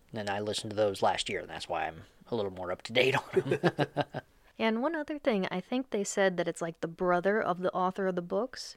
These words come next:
Speaker 2: who wrote this comic. And so
Speaker 1: Oh.
Speaker 2: he's got insight from the original author, too.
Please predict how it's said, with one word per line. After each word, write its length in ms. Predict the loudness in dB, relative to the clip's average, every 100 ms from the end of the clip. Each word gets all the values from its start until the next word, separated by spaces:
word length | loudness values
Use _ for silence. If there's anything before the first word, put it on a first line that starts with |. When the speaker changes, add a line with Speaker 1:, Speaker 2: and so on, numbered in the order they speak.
| 0
Speaker 2:
who 140 | 2
wrote 280 | 4 4 2
this 160 | -4 -2
comic. 500 | 0 0 0 -6 -16 _ -2
And 200 | 4 8
so 100 | 8
Speaker 1:
Oh. 20 | 8
Speaker 2:
he's 180 | 4
got 260 | 4 4 4
insight 500 | 2 0 2 0 -2
from 520 | 0 0 0 -2 -6 -10 _ -2
the 100 | 0
original 340 | 4 2 2 -4
author, 320 | -6 -6 -8
too. 340 | -4 -4 -2